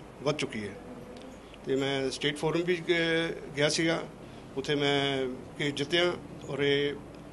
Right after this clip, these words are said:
ਅਹ, ਨੈਸ਼ਨਲ ਫੋਰਮ ਗਏ, ਉੱਥੇ ਇਹਨਾਂ ਨੇ ਕਿਹਾ, "ਜੀ, ਪਲਾਟ ਲੈ ਲਓ।"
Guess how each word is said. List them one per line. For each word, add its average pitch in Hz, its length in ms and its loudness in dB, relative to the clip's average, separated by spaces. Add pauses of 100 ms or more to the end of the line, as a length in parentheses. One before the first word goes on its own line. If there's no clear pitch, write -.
(480)
ਅਹ, 139 680 -2
ਨੈਸ਼ਨਲ 131 260 4
ਫੋਰਮ 180 220 8
ਗਏ, 180 280 10 (540)
ਉੱਥੇ 165 260 4
ਇਹਨਾਂ 160 160 4
ਨੇ 151 380 4 (1400)
ਕਿਹਾ, 160 160 8
"ਜੀ, 160 140 4
ਪਲਾਟ 151 320 6
ਲੈ 160 80 8
ਲਓ।" 165 220 4